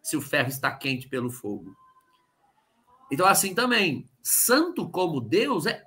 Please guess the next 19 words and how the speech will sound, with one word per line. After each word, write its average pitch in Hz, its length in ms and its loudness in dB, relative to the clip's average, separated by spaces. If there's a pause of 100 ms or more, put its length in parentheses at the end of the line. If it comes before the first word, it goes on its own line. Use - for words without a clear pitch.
óbvio 170 420 4
que 160 120 -8
ninguém 147 360 0
jamais 170 500 2
será, - 440 -6 (580)
porque 113 240 -6
ele 170 240 0
é 190 160 0
santo 196 480 -4
em 170 140 -6
si 220 200 -6
mesmo. 170 680 -4
Ele 113 140 -6
possui 156 520 -4 (680)
a, - 400 -4
a 127 40 -4
santidade 160 760 2
em - 160 -6
excelência, 165 1120 0